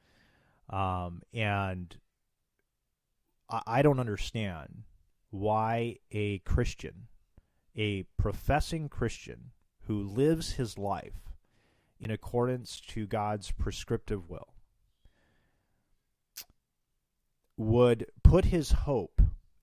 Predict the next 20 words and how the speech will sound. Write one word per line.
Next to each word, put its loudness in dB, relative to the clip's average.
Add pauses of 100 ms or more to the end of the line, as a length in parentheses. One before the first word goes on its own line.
(120)
and -2
his -2
trust -6 (1700)
in -2
a -2
man -6 (960)
who 4
has -2 (1000)
been 4
a -4 (400)
proven, 0 (340)
I -4
call 4
him 2
a -4
chameleon, -2 (240)
a -6
proven 0
liar, 0 (880)
uh, -2